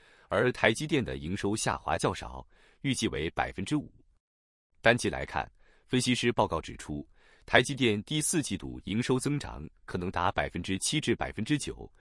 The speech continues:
主要是苹果九月将推出 iPhone十五系列，出货量将达八千六百万台，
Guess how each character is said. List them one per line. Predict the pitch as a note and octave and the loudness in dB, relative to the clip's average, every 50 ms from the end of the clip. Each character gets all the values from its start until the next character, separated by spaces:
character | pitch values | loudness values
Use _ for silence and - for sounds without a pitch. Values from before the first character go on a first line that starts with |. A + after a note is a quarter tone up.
| - - _ - - | -20 -20 _ -20 -8
主 | - G#2+ A#2 | 0 6 8
要 | B2+ A#2+ A2 | 8 8 8
是 | - - G#2 E2+ D2 | 6 2 0 -2 -2
苹 | - - G2 A2 C3 | -2 -4 -4 -2 0
果 | C3+ C3+ C#3 | 0 0 0
九 | - - B1 B1+ | -2 -4 -8 -6
月 | C#2+ D#2 D2 - - - | -6 -6 -6 -6 -8 -6
将 | - - F2 G2+ | -2 -2 -2 -2
推 | F#2 - F2 D#2+ | -2 -2 -4 -4
出 | - - D#2 D2+ - - | -4 -6 -8 -8 -4 0
iPhone | A#2+ A#2+ C3 - - G2+ E2+ D#2+ | 2 2 2 2 -2 -4 -6 -4
十 | - - - C#3+ | -4 -2 0 0
五 | D3 C3+ F2+ - | 0 -2 -6 -8
系 | - G2 F2 | -6 -4 -4
列， | C2+ - - - _ _ _ _ _ _ _ - | -4 -6 -10 -14 _ _ _ _ _ _ _ -4
出 | - - C#3+ | 0 0 2
货 | C#3 - G#2+ | 4 4 2
量 | G2 G2 E2 C2+ - - | 4 2 0 -2 -4 -6
将 | - - F#2+ F#2+ | -4 -2 -2 -2
达 | F#2+ - C2+ C#2 D2 | -2 -4 -4 -4 0
八 | - - A2 G#2+ | 2 4 4 4
千 | A2+ - A#2 A#2 | 4 2 0 0
六 | C#3 E3+ C#3+ | 0 0 0
百 | - C2 B1 | -2 -4 -6
万 | - D2 C#2+ | -6 -8 -8
台， | - - - - - | -8 -10 -12 -12 -12